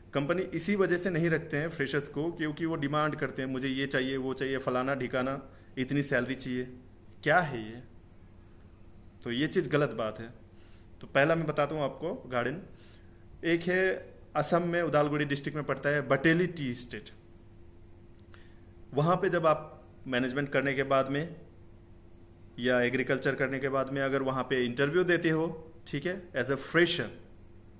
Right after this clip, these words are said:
fresher के लिए आप अगर apply करते हो तो आपको वहाँ से call hundred percent आएगा, और हंड्रेड, यहाँ पे हंड्रेड परसेंट आप chances है, समझ लो कि वहाँ पे आपको as a fresher hire कर लेंगे वो लोग।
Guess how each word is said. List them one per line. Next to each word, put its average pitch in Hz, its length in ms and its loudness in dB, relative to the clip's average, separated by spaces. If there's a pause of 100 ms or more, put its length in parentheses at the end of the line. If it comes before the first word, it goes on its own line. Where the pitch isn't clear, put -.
(160)
fresher 147 300 0
के 156 140 -4
लिए 151 140 0
आप 143 180 -2
अगर 135 300 -2
apply 147 360 0
करते 143 280 0
हो 151 100 2
तो 156 120 -6
आपको 143 340 0
वहाँ 131 220 0
से 156 160 -4
call 135 340 0
hundred 131 340 -4
percent 135 340 -4
आएगा, 131 260 2
और 135 120 2
हंड्रेड, 131 320 -4
यहाँ 139 240 0
पे 151 140 -6 (360)
हंड्रेड 175 220 4
परसेंट 170 280 2
आप 160 220 4
chances 156 460 0
है, 160 140 4
समझ 147 320 -2
लो 156 140 -2
कि 156 120 -6
वहाँ 135 200 0
पे 143 120 -4
आपको 160 480 -2 (240)
as 123 80 6
a 139 80 2
fresher 143 400 2
hire 135 580 2 (140)
कर 135 120 2
लेंगे 107 240 0
वो 107 120 -6
लोग। 110 180 -10